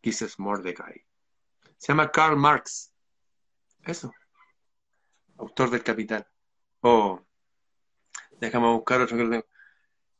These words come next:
Eh, Ilich Ulyanov Blanc. Es un nombre judío.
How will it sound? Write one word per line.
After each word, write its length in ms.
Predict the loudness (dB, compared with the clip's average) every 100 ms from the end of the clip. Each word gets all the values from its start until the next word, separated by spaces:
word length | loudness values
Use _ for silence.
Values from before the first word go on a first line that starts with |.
| _
Eh, 320 | 2 2 0 _ _ _ _ _ 4
Ilich 600 | 6 8 6 4 2 -2 -4
Ulyanov 540 | 4 8 8 6 2 -2 -8
Blanc. 460 | -2 2 4 2 -2 -6 -10 _ _ _ _ _ _ _ _ _ _ _ _
Es 80 | -4
un 100 | 2
nombre 240 | 2 2
judío. 440 | 0 2 4 2